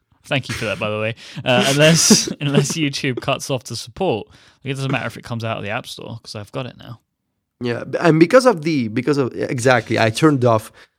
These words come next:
Speaker 2: I turned off, uh, automatic updates, um, <laughs> on my devices. So when, when, uh, like, when apps disappear or, like, they, they break, uh, I don't have a, I don't have them automatically installed.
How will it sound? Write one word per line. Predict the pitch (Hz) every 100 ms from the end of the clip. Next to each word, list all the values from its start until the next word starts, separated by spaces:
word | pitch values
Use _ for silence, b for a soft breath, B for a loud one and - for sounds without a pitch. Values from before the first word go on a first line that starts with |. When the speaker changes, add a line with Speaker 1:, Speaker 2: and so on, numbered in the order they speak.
| -
Speaker 2:
I |
turned | 123 151 127
off, | 113 101
uh, | 110 101 - -
automatic | 120 120 165
updates, | 165 - - 110 - - _ _ _
um, | 113 104 101
<laughs> |
on | 123
my | 117 110 104
devices. | 104 101 104 - -
So | - - 110
when, | 104 98 110 104
when, | 110 104
uh, | 101 98
like, | - 110 107
when | 117
apps | 107 113 113
disappear | - 117 113 - 135 117 104
or, | 104
like, | 98 104 107 - -
they, | 117 -
they | - 110
break, | 101 123 120 - - b b b b
uh, | 101 95 95 - -
I | 107
don't | 107 107
have | 104 98 98
a, | 113 -
I | 117 113
don't | 107
have | 101 101
them | 113 98 101 -
automatically | 107 104 104 - 107 104
installed. | 120 117 - 131 170